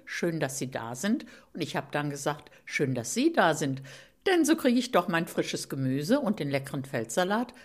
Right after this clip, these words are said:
regional und frisch. Und dann bin ich ein bisschen weitergegangen. Im Kaufhof, Eingang über die Tiefgarage,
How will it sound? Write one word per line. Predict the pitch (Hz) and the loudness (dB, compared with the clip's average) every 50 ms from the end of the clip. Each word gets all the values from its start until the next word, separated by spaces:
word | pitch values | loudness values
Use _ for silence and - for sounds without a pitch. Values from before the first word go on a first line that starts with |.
| - _ _ _ - | -20 _ _ _ 4
regional | - 339 220 165 151 156 151 156 160 180 233 339 | 4 6 6 4 2 0 2 4 4 4 4 2
und | - - 370 392 - | 0 0 -2 -2 -2
frisch. | - - - 311 - - - - - - - _ _ _ - - - - _ _ _ _ _ _ _ _ _ _ | -2 2 4 4 4 4 2 -2 -4 -6 -10 _ _ _ -20 -20 -20 -20 _ _ _ _ _ _ _ _ _ _
Und | - 311 330 320 330 330 - - - | 2 4 4 4 4 2 0 0 0
dann | 269 247 | 2 2
bin | 233 240 208 | 2 2 0
ich | 202 214 202 | -2 -2 -4
ein | 185 180 | -4 -4
bisschen | 175 - - 185 147 135 | -4 -4 -4 -4 -4 -4
weitergegangen. | 135 127 131 - - 135 135 160 165 - 208 226 285 392 453 508 - - - - - - _ _ _ _ _ _ _ _ _ _ _ _ _ _ - | -4 -6 -6 -6 -6 -4 -4 -2 2 4 4 4 4 2 -2 -8 -12 -18 -20 -20 -20 -20 _ _ _ _ _ _ _ _ _ _ _ _ _ _ 4
Im | - 339 339 349 - - | 4 4 4 4 0 -2
Kaufhof, | - - 127 123 127 - - - 269 349 381 - - | -2 -2 -2 -2 -4 -6 -6 -4 -4 -4 -4 -6 -2
Eingang | - 190 190 180 180 170 165 160 | 2 2 2 2 2 0 -2 -4
über | 170 165 139 151 | -4 -4 -4 -4
die | 151 156 151 | -4 -6 -10
Tiefgarage, | 151 - - 110 - - - 143 127 127 147 165 196 269 254 254 330 330 | -10 -10 -10 -10 -10 -8 -6 -6 -4 -2 0 0 2 2 2 4 2 2